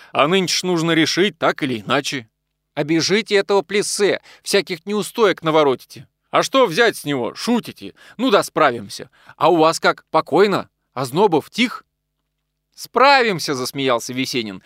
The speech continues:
и они вошли в столовую. Вера сидела уже за самоваром и пододвинула им налитые стаканы. Ну, а теперь ваши разговоры прочь,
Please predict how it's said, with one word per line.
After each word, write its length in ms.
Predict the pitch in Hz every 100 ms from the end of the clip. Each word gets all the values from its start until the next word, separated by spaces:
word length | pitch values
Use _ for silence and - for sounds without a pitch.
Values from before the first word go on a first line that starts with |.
| _ -
и 120 | 147
они 220 | 147 175
вошли 320 | 175 - 156
в 80 | -
столовую. 520 | - 139 120 98 92 - _ _
Вера 300 | 123 170 208
сидела 380 | 160 139 123 117
уже 240 | 117 110 110
за 120 | 110
самоваром 600 | - 117 120 214 214 170 -
и 120 | -
пододвинула 680 | 185 151 123 110 139 196 180
им 200 | 175 160 -
налитые 460 | 127 117 113 120
стаканы. 540 | - 117 - 107 98 _ _ _ _ _ _
Ну, 140 | 160 208
а 80 | 180
теперь 320 | 180 214 190
ваши 260 | 190 -
разговоры 480 | 170 143 156 160 170
прочь, 460 | 143 165 123 -